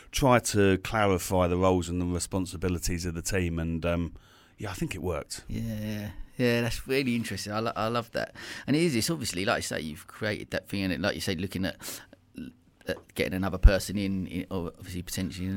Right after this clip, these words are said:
Speaker 2: the new year. So what, what, tell me a bit more maybe then about the values of someone walking into that thing. What is the type of things that you look for, for that to, for them to fit into that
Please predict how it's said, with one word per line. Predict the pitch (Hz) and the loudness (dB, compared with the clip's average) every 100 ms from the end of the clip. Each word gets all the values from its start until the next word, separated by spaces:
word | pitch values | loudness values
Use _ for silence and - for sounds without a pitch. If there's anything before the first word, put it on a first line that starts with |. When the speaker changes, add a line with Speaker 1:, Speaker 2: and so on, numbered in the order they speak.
| 98 | -2
Speaker 2:
the | |
new | 98 | -2
year. | 101 98 | 0 0
So | - - - - - | 0 -2 -4 -10 -10
what, | - - | -10 -10
what, | - 202 - _ _ _ _ - | -8 -6 -8 _ _ _ _ -14
tell | 208 | -6
me | 185 | 0
a | |
bit | - - | 2 4
more | 123 | 4
maybe | 117 120 110 | 4 2 2
then | 107 | 2
about | 101 110 104 - | 2 2 2 0
the | |
values | 95 107 104 87 - | 0 2 2 0 -2
of | |
someone | - 117 104 95 90 - - | 0 2 2 0 -2 -6 -8
walking | 101 92 92 | -6 -4 -2
into | 98 98 90 87 - | -2 -2 -4 -6 -6
that | 87 80 _ _ _ _ - | -4 -4 _ _ _ _ -10
thing. | 82 101 | -4 -2
What | 113 | -2
is | 92 | -2
the | 95 | -6
type | - 98 - | -2 -2 -2
of | 90 | -4
things | 98 85 | -4 -4
that | 80 | -6
you | 85 | -6
look | 104 | -6
for, | - 80 76 | -6 -4 -4
for | - 76 | -4 -6
that | 69 - - | -6 -8 -10
to, | - - | -10 -10
for | - | -6
them | 90 87 | -4 -4
to | - | -6
fit | - 107 | -6 -4
into | 92 92 80 | -4 -6 -6
that | 71 | -8